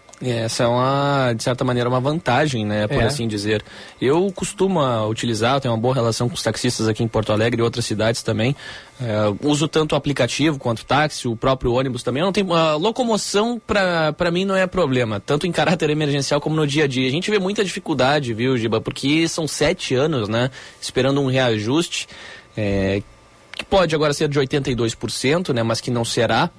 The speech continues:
Speaker 1: por conta da inviabilidade, a própria categoria admite isso,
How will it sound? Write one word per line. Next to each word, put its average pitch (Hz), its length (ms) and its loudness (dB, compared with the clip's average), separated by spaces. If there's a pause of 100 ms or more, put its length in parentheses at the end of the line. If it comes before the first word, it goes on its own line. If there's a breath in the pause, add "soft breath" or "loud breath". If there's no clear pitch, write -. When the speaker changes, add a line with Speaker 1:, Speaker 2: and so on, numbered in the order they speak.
(120)
Speaker 1:
por 127 140 -6
conta 123 340 0 (300)
da 113 480 2
inviabilidade, 135 880 2
a 123 40 -2
própria 131 260 0
categoria 127 420 2
admite 127 560 0
isso, - 260 0